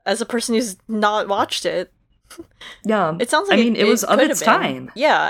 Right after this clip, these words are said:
Speaker 1: and I mean,
Speaker 2: It was
Speaker 1: he,
Speaker 2: of its time.
Speaker 1: he's of that time.
Speaker 2: Exactly.
Speaker 1: So,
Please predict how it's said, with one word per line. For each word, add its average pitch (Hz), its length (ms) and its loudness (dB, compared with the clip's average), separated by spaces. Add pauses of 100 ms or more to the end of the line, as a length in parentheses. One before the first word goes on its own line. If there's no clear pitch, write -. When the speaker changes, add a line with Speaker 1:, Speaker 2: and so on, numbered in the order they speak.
Speaker 1:
and 220 100 2
I 233 60 2
mean, 233 160 2
Speaker 2:
It - 20 2
was 294 180 2
Speaker 1:
he, 247 40 0
Speaker 2:
of 190 80 -2
its 208 220 -4
time. 180 440 -4
Speaker 1:
he's 254 320 0
of 190 260 -2
that 190 200 2
time. 190 500 -8 (680)
Speaker 2:
Exactly. 202 840 -4 (460)
Speaker 1:
So, - 500 -6